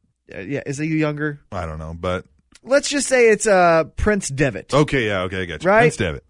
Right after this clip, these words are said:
Speaker 1: Prince Devitt.
Speaker 2: So somebody not in the main event, like
Speaker 1: Right.
Speaker 2: an up and comer.
Speaker 1: Up and comer. The
Speaker 2: Somebody
Speaker 1: N X T
Speaker 2: coming out
Speaker 1: guy.
Speaker 2: of N X T, like
Speaker 1: Right.
Speaker 2: Sami Zayn walks in, or
Speaker 1: Yeah, yeah. Pri-, I,
Speaker 2: Prince
Speaker 1: I,
Speaker 2: Devitt,
Speaker 1: I'm
Speaker 2: yeah.
Speaker 1: thinking Prince Devitt,
Speaker 2: Okay,
Speaker 1: right?
Speaker 2: Prince
Speaker 1: So you
Speaker 2: Devitt.
Speaker 1: take Prince Devitt, and I think this is the best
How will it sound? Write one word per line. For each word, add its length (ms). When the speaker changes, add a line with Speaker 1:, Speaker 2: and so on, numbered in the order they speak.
Speaker 1:
Prince 280
Devitt. 360
Speaker 2:
So 100
somebody 540
not 320
in 140
the 60
main 260
event, 260
like 120
Speaker 1:
Right. 160
Speaker 2:
an 100
up 220
and 160
comer. 340
Speaker 1:
Up 200
and 100
comer. 340
The 100
Speaker 2:
Somebody 120
Speaker 1:
N 20
X 60
T 40
Speaker 2:
coming 160
out 120
Speaker 1:
guy. 40
Speaker 2:
of 80
N 60
X 100
T, 140
like 100
Speaker 1:
Right. 180
Speaker 2:
Sami 220
Zayn 300
walks 320
in, 220
or 120
Speaker 1:
Yeah, 200
yeah. 160
Pri-, 140
I, 20
Speaker 2:
Prince 80
Speaker 1:
I, 240
Speaker 2:
Devitt, 160
Speaker 1:
I'm 80
Speaker 2:
yeah. 60
Speaker 1:
thinking 200
Prince 260
Devitt, 280
Speaker 2:
Okay, 80
Speaker 1:
right? 220
Speaker 2:
Prince 160
Speaker 1:
So 80
you 80
Speaker 2:
Devitt. 120
Speaker 1:
take 300
Prince 300
Devitt, 380
and 80
I 60
think 180
this 160
is 100
the 80
best 480